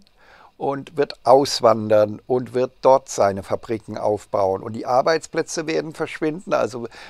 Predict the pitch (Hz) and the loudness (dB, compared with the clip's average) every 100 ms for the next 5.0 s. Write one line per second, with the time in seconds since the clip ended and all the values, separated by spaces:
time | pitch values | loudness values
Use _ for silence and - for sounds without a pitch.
0 | - 127 127 147 139 135 131 127 127 143 | -12 -4 2 0 0 0 0 0 -6 -10
1 | 127 143 156 175 185 139 160 - 147 151 | -2 2 4 2 -2 -4 -4 0 2 2
2 | 151 123 120 120 - 123 - 123 120 123 | 0 -4 -4 -6 -12 -14 -6 -4 0 2
3 | 127 135 131 135 - 202 277 240 196 180 | 4 4 0 -4 -4 -6 -4 0 0 -2
4 | 156 127 131 123 120 117 117 117 113 113 | -8 -4 -4 -2 0 2 4 2 -2 -6